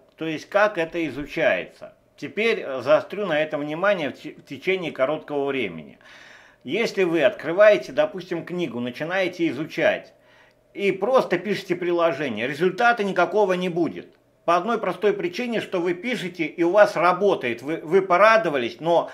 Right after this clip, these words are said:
понимания нет. Почему? Потому что, э, первое, что надо в Django, э,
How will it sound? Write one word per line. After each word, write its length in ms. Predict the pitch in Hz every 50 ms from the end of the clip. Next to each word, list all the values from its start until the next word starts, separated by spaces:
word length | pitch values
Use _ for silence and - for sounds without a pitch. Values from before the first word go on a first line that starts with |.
| - - _
понимания 640 | - 175 175 175 180 190 202 208 196 185 175 175 180
нет. 340 | 180 180 156 110 101 - -
Почему? 600 | 156 143 - - 196 196 180 151 110 78 - - - - - - - _ -
Потому 460 | - 185 - 208 202 208 220 226 202
что, 440 | - - - - 160 139 123 - - _ _ _ _ _ _ _ -
э, 400 | - 143 147 147 143 135 113 117 -
первое, 480 | - 214 226 220 196 170 147 147 143 127
что 280 | - - - 208 196
надо 260 | 175 160 156 143 160
в 60 | 151 131
Django, 580 | 123 165 185 165 151 139 120 139 135 127 123 - - - - - - -
э, 380 | 156 151 151 147 143 139 139